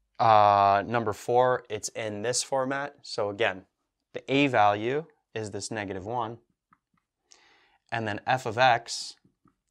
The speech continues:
is this entire thing right here. So it's x minus five over x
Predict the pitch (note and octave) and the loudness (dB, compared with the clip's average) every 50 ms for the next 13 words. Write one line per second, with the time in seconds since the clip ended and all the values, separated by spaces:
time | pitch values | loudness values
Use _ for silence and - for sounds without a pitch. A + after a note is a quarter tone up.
0 | _ _ - A#2 A2+ G#2 G2+ G2 G#2 G#2 G2 - - - A2 G#2 G2+ F#2+ - - | _ _ -8 -6 -6 -6 -6 -6 -6 -6 -6 -8 -12 -12 -14 -14 -14 -14 -14 -10
1 | - A2+ A2+ G#2+ G2+ G2 F#2+ - - G#2+ G2 F2+ F2+ F#2 F2+ F2+ F2+ F2+ F2+ F2+ | -8 -6 -4 -4 -6 -6 -8 -12 -14 -16 -16 -14 -14 -16 -16 -16 -16 -16 -16 -16
2 | F2+ _ _ _ _ _ _ _ _ _ _ _ _ _ _ - - - F#2+ F2+ | -18 _ _ _ _ _ _ _ _ _ _ _ _ _ _ -20 -16 -12 -12 -12
3 | F#2 - - - - G#2 - - - - G2+ F#2 F#2 F2+ F2+ - - - - A2+ | -12 -14 -12 -8 -8 -8 -8 -10 -12 -12 -12 -12 -12 -12 -14 -16 -10 -6 -2 -2
4 | A2 A2 A2 G#2+ G#2+ - _ _ _ _ _ _ _ _ _ _ _ _ _ _ | 0 -2 -2 -6 -10 -14 _ _ _ _ _ _ _ _ _ _ _ _ _ _
5 | _ _ _ - C#3+ C#3+ C3+ A#2+ G2+ F#2+ F#2 F#2 F#2+ F#2+ _ _ _ _ _ _ | _ _ _ -4 -2 -2 -2 -4 -4 -6 -6 -8 -10 -14 _ _ _ _ _ _
6 | _ _ _ _ _ _ _ _ _ _ _ _ _ _ _ _ _ _ _ _ | _ _ _ _ _ _ _ _ _ _ _ _ _ _ _ _ _ _ _ _
7 | _ _ _ _ _ _ _ _ _ _ - G2 F#2+ - _ - - - - | _ _ _ _ _ _ _ _ _ _ -10 -10 -10 -10 _ -12 -12 -12 -12